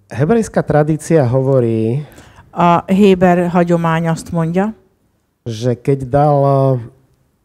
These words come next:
Speaker 1: Boh svoje prikázania a Tóru Mojžišovi,
Speaker 2: hogy amikor, ö,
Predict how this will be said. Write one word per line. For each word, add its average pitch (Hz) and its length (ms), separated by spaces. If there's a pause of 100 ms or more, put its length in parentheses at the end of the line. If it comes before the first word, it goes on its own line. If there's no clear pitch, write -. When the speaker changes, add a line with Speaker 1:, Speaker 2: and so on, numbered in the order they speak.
(220)
Speaker 1:
Boh 139 320
svoje 147 320
prikázania 131 960
a 120 80
Tóru 151 320
Mojžišovi, 127 800 (400)
Speaker 2:
hogy 175 180
amikor, 180 500
ö, 175 240